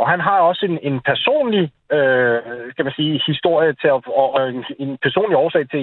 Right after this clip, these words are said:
igen også at være imod alt, hvad der hedder gun violence. Hans egen far, Malcolm Kerr, øh, blev et offer for et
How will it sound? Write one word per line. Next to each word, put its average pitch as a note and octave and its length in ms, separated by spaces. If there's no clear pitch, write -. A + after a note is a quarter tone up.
igen C#3 180
også D3 160
at C#3+ 80
være B2 120
imod D#3 200
alt, D#3 100
hvad D3 100
der C3+ 100
hedder C#3+ 200
gun C#3 180
violence. B2 340
Hans B2 180
egen D3+ 180
far, B2+ 240
Malcolm C#3 520
Kerr, C3+ 220
øh, B2 180
blev C#3+ 120
et D#3+ 140
offer D#3 220
for C3+ 80
et A#2+ 220